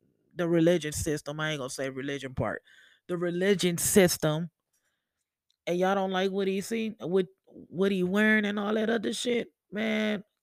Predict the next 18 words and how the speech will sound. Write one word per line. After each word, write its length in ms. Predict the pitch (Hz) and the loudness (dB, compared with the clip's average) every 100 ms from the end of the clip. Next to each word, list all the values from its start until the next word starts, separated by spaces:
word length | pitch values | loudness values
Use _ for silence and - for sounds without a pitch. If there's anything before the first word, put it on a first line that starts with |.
| _ - | _ -6
cut 200 | 220 208 | -4 -2
that 160 | 202 | -4
shit 240 | - 196 220 | -2 -2 0
off 240 | 214 190 | 0 -2
or 100 | 190 | -4
turn 260 | - 180 180 | -2 -4 -4
the 80 | |
page. 500 | 180 226 190 - - _ _ _ _ _ _ _ _ _ _ _ _ _ _ _ - | -4 -4 -4 -6 -12 _ _ _ _ _ _ _ _ _ _ _ _ _ _ _ -20
Stop 360 | - 180 147 | 2 4 6
reading 260 | 170 185 160 | 6 4 2
that 180 | 135 143 | -2 -2
shit. 320 | - 107 - _ _ _ _ _ _ _ _ _ _ _ _ _ _ _ _ | -4 -6 -10 _ _ _ _ _ _ _ _ _ _ _ _ _ _ _ _
Stop 320 | - 190 175 | 4 6 6
following 460 | 180 175 165 147 | 6 8 8 6
them. 240 | 139 135 131 _ _ _ _ _ _ _ _ _ _ _ _ _ _ _ _ _ _ _ _ _ _ _ - - | 2 -2 -6 _ _ _ _ _ _ _ _ _ _ _ _ _ _ _ _ _ _ _ _ _ _ _ -16 -2
Pray 300 | 220 202 208 | 2 4 2
for 300 | 175 160 139 | -2 -2 -2
'em. 180 | 143 | -2